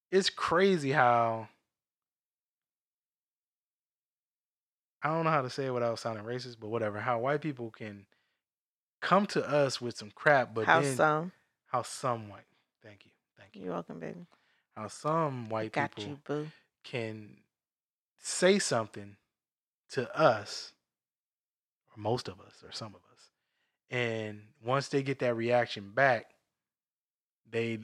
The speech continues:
Speaker 1: instantly cry wolf or feel personally attacked. They barbecue Becky us, and then when the world comes down on them, not even the world, just us, <laughs>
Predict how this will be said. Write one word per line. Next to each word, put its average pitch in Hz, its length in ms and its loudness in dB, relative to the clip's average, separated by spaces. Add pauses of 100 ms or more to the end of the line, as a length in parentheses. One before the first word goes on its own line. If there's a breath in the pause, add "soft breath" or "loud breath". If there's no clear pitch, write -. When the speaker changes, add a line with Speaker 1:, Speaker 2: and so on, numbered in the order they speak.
(120)
Speaker 1:
instantly 123 640 -4
cry 131 420 6
wolf 123 540 2
or 117 560 2 (1300)
feel 127 180 4
personally 120 460 0
attacked. - 400 -2 (1600)
They 147 120 10
barbecue 185 520 10
Becky 233 420 10
us, 135 240 2 (440)
and 135 180 -4
then 175 260 8
when 170 140 6
the 151 80 4
world 190 360 8
comes 165 320 0
down 156 300 6
on 175 160 6
them, 196 120 2
not 403 160 10
even 427 160 12
the 415 140 12
world, 415 400 10
just 381 200 4
us, 403 460 4 (260)
<laughs> - 520 6